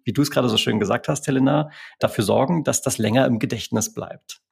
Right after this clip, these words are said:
Und vielleicht hast du mal, keine Ahnung, zwei oder drei ganz konkrete Tipps, vielleicht aus deiner Schauspielerei,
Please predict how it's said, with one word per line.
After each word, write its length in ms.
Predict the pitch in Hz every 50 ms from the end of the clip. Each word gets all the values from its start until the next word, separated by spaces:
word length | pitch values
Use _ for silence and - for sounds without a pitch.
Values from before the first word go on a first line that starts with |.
| _ _ _
Und 120 | - 135 -
vielleicht 220 | - 123 - -
hast 160 | 156 - -
du 340 | 180 170 165 151 131 - - -
mal, 520 | 127 120 120 123 135 143 143 139 - - _ _ _ _
keine 220 | - - 104 104 107
Ahnung, 260 | 143 147 139 127 - -
zwei 240 | - - 123 135 151
oder 140 | 143 135 113
drei 520 | - 104 101 107 120 135 143 143 143 143 - - - - - _ _ _
ganz 380 | - - 107 113 143 151 - -
konkrete 840 | - - 131 - - - 127 120 131 131 147 131 127 123 - - - 123 - -
Tipps, 600 | - - 170 196 - - - - - - - 269 - - _ _ _ _ _ -
vielleicht 280 | - - 135 135 135 -
aus 200 | - 139 131 -
deiner 220 | 135 127 117 123
Schauspielerei, 880 | 120 - 120 120 - - - - 117 117 101 95 95 110 127 147 160